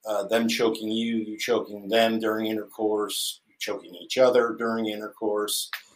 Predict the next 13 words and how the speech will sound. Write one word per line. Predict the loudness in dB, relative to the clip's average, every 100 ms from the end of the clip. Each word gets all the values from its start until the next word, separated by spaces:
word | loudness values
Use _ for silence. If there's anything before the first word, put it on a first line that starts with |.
| _ _
uh, | -2 0 0
just | 0 -2 -4
asphyxia, | -2 -2 0 0 0 0 2 2 0 -8 -2
uh, | -2 -2
in | -2 -2
general. | 0 2 4 2 0 _
Um, | -6 -4 -6 -8 -20 _ _ _ _ _ -14
uh, | -8 -6 -8 -12 _ _ -2
Michael | -2 2
Hutchins, | 4 4 4 -4 -6
rest | -4 -4
in | -6
peace. | -6 -6 -4 -6